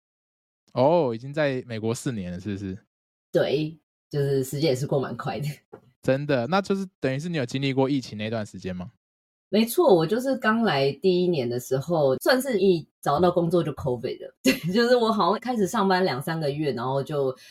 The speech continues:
Speaker 2: 居家隔-，就是全部都要在家上班这样。
Speaker 1: 诶，那你觉得这样是好事还是坏事啊？就是说一去一个新环境就马上就疫情了，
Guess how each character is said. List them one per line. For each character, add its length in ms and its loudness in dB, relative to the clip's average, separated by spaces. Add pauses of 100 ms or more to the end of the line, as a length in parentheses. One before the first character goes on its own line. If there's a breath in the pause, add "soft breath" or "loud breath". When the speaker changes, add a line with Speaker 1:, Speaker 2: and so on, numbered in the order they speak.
(160 loud breath)
Speaker 2:
居 120 -6
家 200 -2
隔-， 220 -12
就 100 2
是 140 2
全 180 -6
部 120 -6
都 80 -2
要 120 0
在 160 -4
家 220 -8
上 220 -12
班 100 -18 (100)
这 80 -20
样。 80 -20 (600)
Speaker 1:
诶， 140 0
那 80 4
你 60 -2
觉 60 2
得 60 2
这 80 -4
样 100 -2
是 60 -4
好 160 -6
事 140 -8
还 60 -4
是 40 -10
坏 160 -6
事 160 -10
啊？ 100 -14 (380)
就 140 0
是 60 0
说 220 0 (100)
一 100 -2
去 180 0
一 60 2
个 80 0
新 120 -4
环 160 0
境 80 -8
就 140 0
马 140 -4
上 240 -8
就 160 -6
疫 120 -10
情 240 -14
了， 80 -20